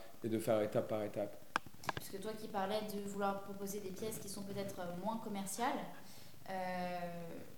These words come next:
Speaker 2: on peut dire que, euh, est-ce qu'aujourd'hui, tu sens que, euh, dans ce qui peut être proposé dans le monde de la mode, dans ce que, euh, euh, on peut voir les différentes, soit les grandes marques, soit des petites marques qui émergent, euh, voilà,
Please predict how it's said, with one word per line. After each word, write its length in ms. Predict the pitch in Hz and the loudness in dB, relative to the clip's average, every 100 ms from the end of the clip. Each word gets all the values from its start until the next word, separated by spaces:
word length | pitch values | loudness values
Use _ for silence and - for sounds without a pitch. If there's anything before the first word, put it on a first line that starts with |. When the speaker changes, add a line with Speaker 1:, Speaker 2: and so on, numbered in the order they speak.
| - - - | -10 -10 -6
Speaker 2:
on 60 | |
peut 140 | 196 196 | -2 0
dire 200 | 208 247 - | 4 2 4
que, 60 | 240 | 6
euh, 460 | 247 240 190 - | 8 8 6 2
est-ce 140 | 196 - | 0 4
qu'aujourd'hui, 920 | 254 - 208 208 196 190 - 247 302 - | 4 4 0 2 4 2 0 -2 -2 -4
tu 120 | - | -6
sens 400 | - - 233 294 294 - | -4 2 4 4 2 2
que, 40 | |
euh, 800 | 233 254 254 233 185 180 175 175 | 6 8 8 8 4 0 -2 -2
dans 80 | 196 | -2
ce 120 | 196 | -4
qui 80 | - | -6
peut 100 | 208 | 0
être 200 | 190 185 | 0 0
proposé 760 | - 202 214 208 214 226 233 220 | -4 -2 0 2 2 2 2 4
dans 100 | 180 | 2
le 160 | 180 | 2
monde 120 | 202 196 | -2 -2
de 80 | |
la 140 | 196 190 | 0 0
mode, 420 | 196 208 208 214 | 2 0 0 -2
dans 120 | 190 | -2
ce 100 | 185 | -4
que, 140 | - 208 | -4 -2
euh, 240 | 202 180 175 - - - - | 0 0 -2 -4 -8 -8 -4
euh, 520 | 180 175 170 165 165 - - | 0 4 4 2 0 -2 -4
on 20 | 180 | -4
peut 60 | - | 2
voir 200 | 196 190 | 4 6
les 120 | 190 180 | 2 -2
différentes, 400 | - - 202 202 | -4 0 0 0
soit 220 | - 226 | 0 4
les 100 | 233 | 4
grandes 380 | 208 202 226 208 | 4 2 2 2
marques, 380 | 226 254 254 254 - | 4 4 4 0 -2
soit 240 | - 208 202 196 | -2 0 0 -2
des 100 | 185 | -4
petites 380 | 180 - 196 - | -4 -4 -6 -2
marques 240 | 202 202 - - | 0 0 -2 -4
qui 220 | - 190 | -4 -2
émergent, 440 | 196 247 240 226 | 2 6 6 4
euh, 140 | 190 175 175 | 0 0 2
voilà, 300 | 190 254 | 4 4